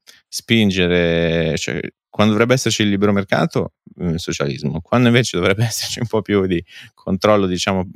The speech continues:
centrale, no, eh, portare con le ba-, al-, alle brutte al libero mercato. L-, la questione è, ehm,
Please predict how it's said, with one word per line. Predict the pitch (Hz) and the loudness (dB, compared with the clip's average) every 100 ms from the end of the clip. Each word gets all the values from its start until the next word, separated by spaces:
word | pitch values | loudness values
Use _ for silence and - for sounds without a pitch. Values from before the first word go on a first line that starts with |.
| 90 | -6
centrale, | - 113 92 82 82 | 0 0 2 0 0
no, | 80 73 - _ _ | -2 -4 -8 _ _
eh, | 82 85 80 80 76 76 73 - - | -4 0 2 0 -2 -4 -6 -8 -14
portare | - 92 90 90 | -10 0 2 2
con | 90 | 2
le | 92 | 0
ba-, | 82 87 | 2 2
al-, | 85 | 2
alle | 82 82 85 87 | -2 -4 -2 -2
brutte | 85 87 - 82 | 0 -2 0 0
al | 80 | 0
libero | 80 76 | -4 -2
mercato. | 78 90 - - - - - - | -2 -4 -8 -8 -20 -20 -20 -10
L-, | 107 - | -6 -2
la | 113 | 0
questione | - 175 127 113 90 73 | 0 0 2 2 2 0
è, | 73 - _ _ _ - _ _ _ 90 | -4 -10 _ _ _ -20 _ _ _ 0
ehm, | 85 82 78 | 2 2 0